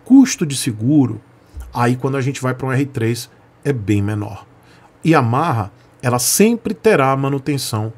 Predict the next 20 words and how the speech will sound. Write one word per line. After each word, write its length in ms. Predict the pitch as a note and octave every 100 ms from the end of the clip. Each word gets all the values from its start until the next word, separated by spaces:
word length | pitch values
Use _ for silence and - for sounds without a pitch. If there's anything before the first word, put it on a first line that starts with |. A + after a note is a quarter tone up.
| -
mais, 380 | A#2 B2+ E3 E3 -
sempre, 440 | - D#3 B2+ B2
tá, 180 | A2 C#3
gente? 320 | G#2+ G#2 - - - - -
Sempre 680 | - - - G3 G#3+ - G#3+
terá 300 | - G#3+ E3
a 120 | D#3
manutenção 640 | D3+ D3+ D3+ D#3+ - C3
mais 160 | B2+ C3
barata 380 | C#3 C#3 A2+ A#2+
do 80 | A#2
que 140 | B2
a 20 |
Kawasaki. 720 | A2+ A#2 A#2 A#2 G#2+ - - - -
Sempre. 460 | - B2+ G2+ A2+ - - - -
Então, 180 | D#3+ G3+
quando 180 | B3
a 60 | A#3+
gente 240 | F#3+ -
vê, 280 | C3+ B2+ C3